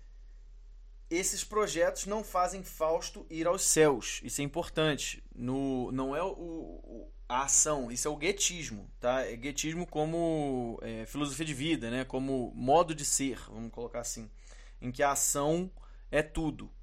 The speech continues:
né? O homem erra enquanto faz, mas o homem acerta enquanto erra, né? <laughs> Então o homem tem que tá sempre fazendo e fazendo e fazendo, né? Porque, porque você vê, é, o Fausto não se desesperou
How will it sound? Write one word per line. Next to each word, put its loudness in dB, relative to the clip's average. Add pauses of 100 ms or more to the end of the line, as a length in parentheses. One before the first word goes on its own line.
(140)
né? -10
O -8
homem 0
erra 2
enquanto -2
faz, 0
mas -12
o -6
homem -2
acerta 0
enquanto 0
erra, 2 (200)
né? -6
<laughs> -2 (720)
Então -2
o 2
homem 4
tem -4
que 0
tá 4
sempre -2
fazendo 6
e -2
fazendo 2
e -6
fazendo, -2
né? -2
Porque, -14 (360)
porque -8
você -2
vê, -4 (480)
é, 0
o -6
Fausto 2
não -4
se -2
desesperou 4